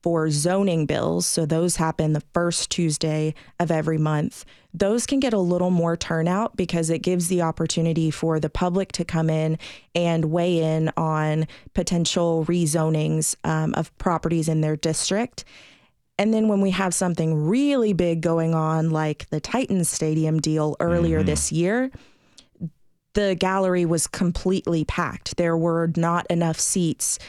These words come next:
Speaker 1: to fit everyone who wanted to be there.
Speaker 2: Okay.
Speaker 1: So,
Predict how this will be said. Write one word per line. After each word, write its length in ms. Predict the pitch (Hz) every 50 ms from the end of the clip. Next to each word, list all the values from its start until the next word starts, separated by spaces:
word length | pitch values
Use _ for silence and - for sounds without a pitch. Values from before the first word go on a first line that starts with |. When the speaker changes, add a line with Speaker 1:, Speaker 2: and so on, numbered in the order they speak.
| - -
Speaker 1:
to 100 | - -
fit 340 | 175 - - - 190 - - -
everyone 400 | 170 180 156 170 175 160 165 165 156
who 120 | 156 165
wanted 340 | 156 151 151 151 139 135 -
to 100 | - 147
be 180 | - 147 143
there. 360 | 120 - - - - - 175 - -
Speaker 2:
Okay. 220 | 85 82 - -
Speaker 1:
So, 260 | - - 151 151 151